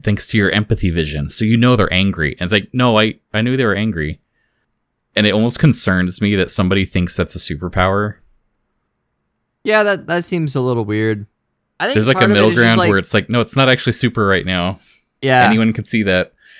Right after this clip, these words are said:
Speaker 2: It's just, like, visual, like, you know, video game mechanics and stuff. Like, oh, you, we have to make sure there's a, we have to gamify it, right? It can't just be like, well, clearly that character's pissed off. It's like, no, no, no, you have to really know.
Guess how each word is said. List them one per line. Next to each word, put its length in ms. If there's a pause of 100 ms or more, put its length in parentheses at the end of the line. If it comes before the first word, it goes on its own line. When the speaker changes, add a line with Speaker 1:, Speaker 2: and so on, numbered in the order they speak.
(180)
Speaker 2:
It's 200
just, 120
like, 120
visual, 500
like, 280
you 80
know, 100
video 260
game 160
mechanics 560
and 100
stuff. 260
Like, 220
oh, 260 (300)
you, 260 (160)
we 140
have 200
to 60
make 200
sure 500 (640)
there's 260
a, 200
we 140
have 100
to 80
gamify 680
it, 80
right? 280
It 100
can't 240
just 180
be 120
like, 220
well, 140
clearly 320
that 160
character's 360
pissed 280
off. 220
It's 80
like, 140
no, 100
no, 140
no, 60
you 80
have 160
to 80
really 400
know. 360